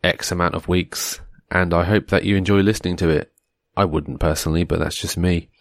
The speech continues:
But anyway, what have I been up to? So, it's very hard to explain, really, without going into too much detail, 'cause a lot is, a lot of it's actually quite personal.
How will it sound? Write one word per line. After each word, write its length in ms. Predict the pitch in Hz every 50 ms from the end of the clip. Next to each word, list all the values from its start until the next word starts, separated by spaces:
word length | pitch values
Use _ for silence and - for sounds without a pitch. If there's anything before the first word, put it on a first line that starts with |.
| _ _ -
But 120 | 123 104
anyway, 280 | 127 139 120 95 92 98
what 180 | 101 107 110
have 120 | 98 113 110
I 40 |
been 140 | 101 101 107
up 160 | 110 117 -
to? 320 | - - 87 78 82 82 - _ _ _ _ _ _ _ _ _ _ _
So, 480 | - - - 151 143 143 139 123 87 - - _
it's 120 | - -
very 160 | - - 190 117
hard 140 | 95 95
to 60 | - -
explain, 440 | - - - - 131 143 135 113
really, 260 | 92 87 87 92 104 107
without 240 | 107 110 107 90
going 140 | - 110 107
into 200 | 101 98 95 -
too 160 | - - 117
much 140 | 101 98 90
detail, 280 | - 107 104 - 92 87
'cause 120 | - 104
a 60 | 117
lot 160 | 143 156 - -
is, 140 | - -
a 120 | - - 123
lot 120 | 127 139
of 100 | 123 -
it's 100 | 107 98
actually 280 | 101 87 - - 98 90
quite 280 | - - - 95 -
personal. 560 | - 107 101 90 - - - 85 85 87 -